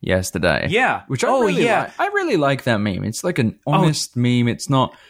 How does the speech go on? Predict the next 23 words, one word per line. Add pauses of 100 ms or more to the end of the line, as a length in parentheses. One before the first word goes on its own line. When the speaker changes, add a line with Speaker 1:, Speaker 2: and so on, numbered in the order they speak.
(180)
Speaker 1:
it's
not (100)
Speaker 2:
The
Speaker 1:
racially, (240)
it's
not,
like,
'cause
there
are
a
few
of
these
where
it's,
like,
there's
a
slight
bit
of
a,